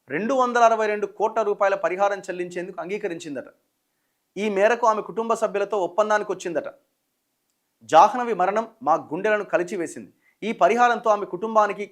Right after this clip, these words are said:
కొంతైనా ఊరట కలుగుతుందని భావిస్తున్నాం. కర్నూలు జిల్లాకు చెందిన జాహ్నవి, ఆమె వయసు ఇరవై మూడు సంవత్సరాలు.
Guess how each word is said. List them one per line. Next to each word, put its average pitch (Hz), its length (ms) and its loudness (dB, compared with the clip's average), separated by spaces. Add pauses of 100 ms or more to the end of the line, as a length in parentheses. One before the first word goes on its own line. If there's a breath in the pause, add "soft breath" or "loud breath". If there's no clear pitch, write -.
కొంతైనా 208 440 -2
ఊరట 196 280 -2
కలుగుతుందని 180 580 -6
భావిస్తున్నాం. 156 600 -4 (540)
కర్నూలు 240 320 0
జిల్లాకు 214 460 2
చెందిన 208 180 -4
జాహ్నవి, 208 680 -2 (380)
ఆమె 156 120 -4
వయసు 185 260 -2
ఇరవై 180 160 -2
మూడు 175 180 -4
సంవత్సరాలు. 156 440 -2